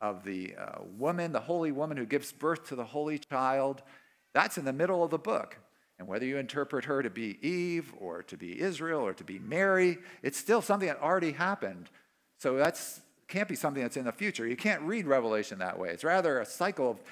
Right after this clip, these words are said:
telling us the way that history works out in general." And they're called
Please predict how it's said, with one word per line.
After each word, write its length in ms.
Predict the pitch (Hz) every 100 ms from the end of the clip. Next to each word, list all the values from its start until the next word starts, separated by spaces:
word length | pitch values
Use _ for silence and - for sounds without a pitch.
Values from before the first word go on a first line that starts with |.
| -
telling 280 | - 180 170
us 160 | 131 - 113
the 80 |
way 340 | 135 160 220 214
that 180 | 190 165
history 340 | 190 - 190
works 380 | 175 202 196 -
out 300 | 202 123 117
in 100 | 135
general." 500 | 156 190 139 98 - - _ _ _ _ _ _ _ _ _ _ _ _ _ _ _ _ _ _ _ _ _ -
And 100 | 113
they're 140 | 156
called 240 | 175 131